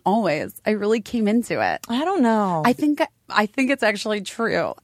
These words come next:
Speaker 1: I think if you look back, you'll be like, "Oh, interesting. No, okay." Huh.
Speaker 2: But I do think, I think I will look better as I age.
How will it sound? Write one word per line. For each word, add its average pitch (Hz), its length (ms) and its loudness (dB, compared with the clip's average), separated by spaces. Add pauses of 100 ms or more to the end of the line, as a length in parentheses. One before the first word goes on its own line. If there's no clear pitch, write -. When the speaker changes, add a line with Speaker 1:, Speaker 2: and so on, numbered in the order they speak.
Speaker 1:
I 240 60 4
think 269 260 2
if 302 100 0
you 269 180 2
look 214 240 -4
back, 185 380 0
you'll 190 100 2
be 175 140 0
like, 165 180 2 (100)
"Oh, 427 260 2
interesting. 226 680 -2
No, 349 420 2 (280)
okay." 240 440 2
Huh. 359 80 0
Speaker 2:
But 302 100 4
I 311 160 4
do 359 180 4
think, 285 300 2
I 254 180 4
think 311 240 -2
I 202 140 6
will 196 120 2
look 175 140 2
better 147 240 2
as 143 120 -6
I 120 80 -4
age. - 400 -12